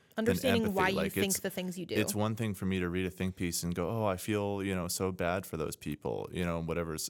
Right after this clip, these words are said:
Speaker 1: you know, the topic is. But it's another thing to try to actually critically think about something and understand the issue beyond just kind of the emotional level that gets presented in a lot of these pieces we're talking about. But,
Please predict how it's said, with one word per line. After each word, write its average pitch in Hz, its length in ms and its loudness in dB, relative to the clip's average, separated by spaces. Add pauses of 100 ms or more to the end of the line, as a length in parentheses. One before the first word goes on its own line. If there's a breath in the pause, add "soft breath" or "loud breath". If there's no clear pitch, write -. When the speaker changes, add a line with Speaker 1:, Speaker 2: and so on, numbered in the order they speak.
Speaker 1:
you 85 140 -4
know, 76 300 -4
the 80 160 -4
topic 85 500 -6
is. 69 160 -6
But 82 140 -2
it's - 140 -4
another 90 200 0
thing 82 300 -4
to 73 160 -4 (400 loud breath)
try 87 180 2
to 85 100 -2
actually 82 640 -2 (460)
critically 90 400 -2
think 90 340 0
about 78 260 -2
something 80 380 -4
and 76 100 -4
understand 82 540 -2
the 82 140 -2
issue 78 200 -4
beyond 80 380 -4
just - 160 -8
kind 82 180 -2
of 78 60 -4
the 80 140 -4
emotional 80 500 -4
level 78 280 -2
that 76 140 -4
gets - 200 -8
presented 80 320 -6
in 76 80 -6
a 76 80 -6
lot 78 160 -4
of 76 80 -6
these 80 120 -6
pieces - 380 -10
we're 78 60 -6
talking 78 380 -6
about. 65 280 -6
But, 80 200 -2